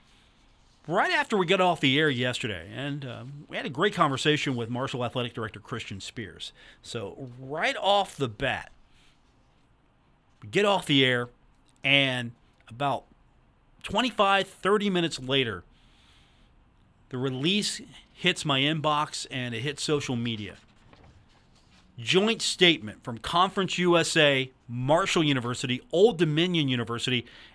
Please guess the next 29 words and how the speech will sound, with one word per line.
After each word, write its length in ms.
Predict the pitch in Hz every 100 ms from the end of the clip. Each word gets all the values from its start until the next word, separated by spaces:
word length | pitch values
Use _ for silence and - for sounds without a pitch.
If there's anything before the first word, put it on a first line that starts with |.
| _
and 200 | 147 156
the 80 | 139
University 720 | 127 160 185 143 151 156 147
of 180 | 113 123
Southern 560 | - - 156 151 139 127
Mississippi. 720 | 127 135 117 135 110 98 131
And 100 | 170
it 100 | 214
read, 420 | 165 247 175 107 - - - - _ _ _
quote, 480 | - 175 190 101 - - _ _ -
"Conference 520 | - 175 233 254 -
U 180 | 214 190
S 160 | 165 151
A, 300 | 123 101 - _ _ 117
Marshall 420 | 127 190 208 156
University, 580 | 135 123 120 131 123 - _ _ _ -
Old 240 | 233 247
Dominion 380 | 170 135 113 107
University, 500 | 110 107 117 127 123
and 100 | 117
the 60 |
University 520 | 135 180 156 156 147 127
of 100 | -
Southern 380 | - 185 175 143
Mississippi 640 | 151 123 - 185 214 202 - - -
have 360 | 135 127 113 101
reached 420 | 131 233 - - -
a 80 | 151
resolution 880 | 123 165 180 185 175 190 - 113